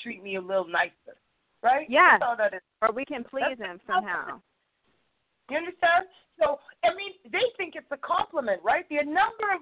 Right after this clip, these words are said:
Speaker 1: white people that have said to me, "Oh, you're so different," and I'd be telling them, "No, honey, I'm not,"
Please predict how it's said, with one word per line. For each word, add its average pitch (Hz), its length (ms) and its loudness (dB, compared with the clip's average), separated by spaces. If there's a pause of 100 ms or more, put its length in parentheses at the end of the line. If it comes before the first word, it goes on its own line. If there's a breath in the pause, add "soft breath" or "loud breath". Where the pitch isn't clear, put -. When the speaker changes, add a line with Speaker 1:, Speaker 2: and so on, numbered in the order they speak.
Speaker 1:
white 339 280 2
people 220 280 -8
that 214 160 -4
have 226 160 -6 (100)
said 302 240 -4
to 294 80 -12
me, 277 220 -4
"Oh, 339 160 2
you're 311 240 -4 (180)
so 370 160 0
different," 262 500 -2
and 240 140 2
I'd 285 220 2
be 320 200 -6
telling 370 320 0
them, 311 300 0
"No, 330 300 4
honey, 311 320 -2
I'm 247 320 0
not," 214 260 2